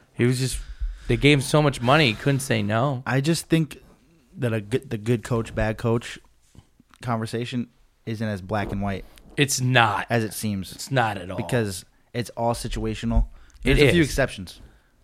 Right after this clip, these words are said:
Speaker 2: Like Pop.
Speaker 1: But it,
Speaker 2: You
Speaker 1: a
Speaker 2: give
Speaker 1: good
Speaker 2: Pop
Speaker 1: co-
Speaker 2: anybody, he's gonna make the team good.
Speaker 1: Pop
Speaker 2: One way
Speaker 1: is
Speaker 2: or another.
Speaker 1: good. I think Bud, Coach Bud is
Speaker 2: Yeah.
Speaker 1: good. There's a handful of guys who pretty much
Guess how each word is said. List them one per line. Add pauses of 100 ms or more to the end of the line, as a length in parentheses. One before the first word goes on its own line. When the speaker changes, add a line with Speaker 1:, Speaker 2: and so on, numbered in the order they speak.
(120)
Speaker 2:
Like
Pop. (280)
Speaker 1:
But
it, (120)
Speaker 2:
You
Speaker 1:
a
Speaker 2:
give
Speaker 1:
good
Speaker 2:
Pop
Speaker 1:
co-
Speaker 2:
anybody,
he's
gonna
make
the
team
good. (420)
Speaker 1:
Pop
Speaker 2:
One
way
Speaker 1:
is
Speaker 2:
or
another.
Speaker 1:
good. (120)
I
think
Bud, (180)
Coach
Bud
is
Speaker 2:
Yeah.
Speaker 1:
good. (300)
There's
a
handful
of
guys (360)
who
pretty
much